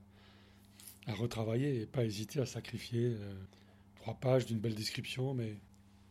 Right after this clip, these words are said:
qui en fait m'ennuie à la relire. Enfin bon, il y a accepter d'être, euh, critique, mais ça, euh, ça, il faut se préparer à l'être. À partir du moment où on envoie un texte à un éditeur, qui va lui aussi,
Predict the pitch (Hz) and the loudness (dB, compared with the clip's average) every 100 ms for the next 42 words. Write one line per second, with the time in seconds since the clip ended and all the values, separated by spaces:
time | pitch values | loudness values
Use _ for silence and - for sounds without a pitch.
0 | - - 127 101 120 123 120 117 123 123 | -12 -6 -4 -2 0 2 4 4 4 2
1 | 110 101 120 143 127 113 127 117 123 120 | 0 -2 0 0 -2 -2 -4 -4 -6 -6
2 | 120 123 - - - - - - - - | -8 -12 -16 -20 -20 -20 -20 -20 -20 -20
3 | - - - - - - 123 - 120 120 | -20 -20 -20 -10 -8 -6 -6 0 2 0
4 | - 117 113 107 104 104 101 98 - - | -2 -6 -4 -6 -10 -12 -14 -16 -20 -20
5 | - - - - - - - 123 - 156 | -20 -20 -20 -20 -20 -6 -2 -2 0 -2
6 | - 127 113 143 127 110 101 104 113 123 | -2 -2 -4 -2 -2 -4 -8 -14 -14 -16
7 | - - - - - 135 117 120 - 135 | -20 -20 -18 -14 -4 0 2 0 0 0
8 | 127 123 123 120 127 135 - - - - | 6 8 10 10 10 8 6 -12 -16 -18
9 | - - - 127 127 123 123 117 131 117 | -12 -10 0 4 6 6 6 6 6 6
10 | 123 - 117 110 104 113 165 180 143 120 | 2 0 -2 -2 0 0 2 2 2 2
11 | 113 123 120 180 | 2 -2 -2 -6